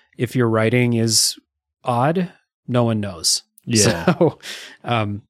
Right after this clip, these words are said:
Speaker 1: but it, it, it could be a combination of those things. I personally, like, before I tell you the kicker, which is in the notes, you may have already read it.
Speaker 2: Yeah, I,
Speaker 1: But
Speaker 2: I,
Speaker 1: before I,
Speaker 2: I,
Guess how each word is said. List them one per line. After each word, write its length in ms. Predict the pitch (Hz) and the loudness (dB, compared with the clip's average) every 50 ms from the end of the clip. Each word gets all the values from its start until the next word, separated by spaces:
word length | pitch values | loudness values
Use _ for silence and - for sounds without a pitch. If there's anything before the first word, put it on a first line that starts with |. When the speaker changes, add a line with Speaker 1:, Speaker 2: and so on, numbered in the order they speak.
| _ - | _ 0
Speaker 1:
but 120 | 135 131 | 2 2
it, 100 | 147 147 | 2 2
it, 260 | 127 143 135 - - - | 2 0 0 -2 -4 -6
it 80 | - 135 | -6 -4
could 160 | - - 139 113 | -4 -2 -2 2
be 100 | 123 120 | 2 2
a 60 | 113 | 2
combination 600 | - - 123 113 110 110 107 110 107 - - 107 | 0 -2 -4 -2 -2 -2 -2 -2 -4 -4 -6 -6
of 120 | 104 98 95 | -8 -8 -8
those 260 | 107 101 101 - - | -8 -6 -6 -6 -6
things. 380 | - 98 92 95 110 113 - - - - - _ _ _ _ _ _ _ _ | -8 -12 -16 -12 -10 -10 -10 -12 -14 -20 -20 _ _ _ _ _ _ _ _
I 100 | - - | -4 -4
personally, 760 | 143 - - 165 165 - - 190 185 185 170 165 151 135 - _ - | -2 0 2 2 2 2 2 2 4 4 4 4 2 0 -2 _ -2
like, 400 | 139 131 120 110 - - - - _ _ _ _ _ _ _ _ _ _ _ _ - | 0 0 0 0 -2 -8 -16 -20 _ _ _ _ _ _ _ _ _ _ _ _ -2
before 340 | 127 - - 151 156 165 | -2 0 2 4 4 6
I 80 | 170 160 | 6 4
tell 200 | 143 - 151 135 | 2 2 2 2
you 120 | 131 123 110 | 2 2 0
the 80 | 107 | -2
kicker, 580 | 101 - - 151 135 - - 98 90 101 123 - _ | -4 -4 -2 -2 -2 -2 -4 -12 -12 -14 -16 -8 _
which 180 | - 131 - 139 | -2 0 0 2
is 120 | 127 117 | 2 4
in 100 | 139 135 | 4 4
the 80 | 127 117 | 4 2
notes, 320 | 113 107 104 107 - - | 2 0 -2 -2 -2 -2
you 80 | 117 110 | -2 0
may 120 | 110 110 | 2 2
have 120 | 110 107 107 | 0 0 0
already 240 | 104 104 104 104 | -2 -4 -4 -4
read 240 | 98 95 98 95 143 | -6 -8 -6 -2 0
it. 40 | 139 | 2
Speaker 2:
Yeah, 120 | 117 107 | 4 4
I, 360 | 101 104 104 104 104 104 101 101 | 4 4 4 4 2 2 2 2
Speaker 1:
But 140 | 117 110 101 | 2 2 2
Speaker 2:
I, 40 | 98 | 0
Speaker 1:
before 340 | 127 - - 151 135 127 | -2 0 2 2 4 4
I, 20 | |
Speaker 2:
I, 40 | 123 | 2